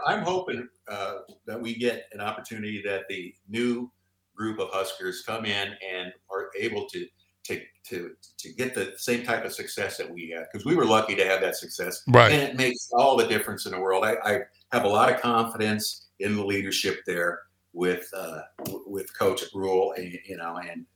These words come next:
Speaker 1: I think Trev Alberts has done a su-, superb job. And, uh, I thought, you know, the, the icing on the cake was when he had the, uh,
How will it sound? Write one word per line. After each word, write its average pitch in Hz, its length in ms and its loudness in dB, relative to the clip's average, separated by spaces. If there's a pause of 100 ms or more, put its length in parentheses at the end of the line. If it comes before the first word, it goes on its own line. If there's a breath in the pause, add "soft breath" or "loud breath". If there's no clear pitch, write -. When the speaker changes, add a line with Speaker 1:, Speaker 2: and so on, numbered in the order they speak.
Speaker 1:
I 90 60 -10
think 98 180 -2
Trev 101 220 8
Alberts 95 360 6
has 90 100 -10
done 87 120 0
a 90 80 -4
su-, - 140 -6 (100)
superb - 500 2
job. 90 360 4 (340 loud breath)
And, 90 380 0
uh, 95 120 0 (140)
I 104 80 2
thought, 98 280 6 (280)
you 95 80 0
know, 90 160 2
the, - 240 -4
the 92 160 6
icing 107 280 6
on 95 80 0
the 92 60 0
cake 104 300 2
was 95 160 -6
when 95 120 -2
he 92 100 4
had 98 260 2
the, 87 220 2
uh, 85 140 0